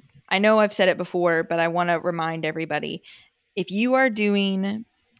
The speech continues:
any type of fabric to, whether you're doing it all winter time or you're doing it just to protect your strawberries on those couple cold nights, whatever you're covering that plant with, whether it's a jug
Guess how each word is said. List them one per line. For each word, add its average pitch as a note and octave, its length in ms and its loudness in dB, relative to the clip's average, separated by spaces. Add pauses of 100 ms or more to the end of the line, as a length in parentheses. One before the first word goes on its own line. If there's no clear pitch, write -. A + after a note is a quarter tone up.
any G#3 220 4
type G3+ 260 -2
of F#3+ 80 -14
fabric - 600 -2
to, F3 160 -4
whether F3+ 300 0
you're F#3 200 -2
doing F#3+ 360 -2
it F3+ 100 -2
all F3+ 240 4
winter C4+ 280 -4
time D4 560 -8
or F#3 100 -4
you're F#3 180 -2
doing G3 320 -2
it F#3+ 140 -2
just F#3 400 -2
to E3+ 100 -2
protect - 640 -2
your F#3+ 100 2
strawberries G#3 680 0
on F#3 120 -2
those E3+ 220 -2
couple F#3 300 -4
cold E3 280 -2
nights, F#3+ 540 -4 (1120)
whatever G#3 420 4
you're C4 140 2
covering A3+ 720 0
that G#3 200 -2
plant A#3 300 -2
with, E3 320 -2
whether E3 240 0
it's E3+ 140 -4
a F3+ 40 -2
jug F3 480 0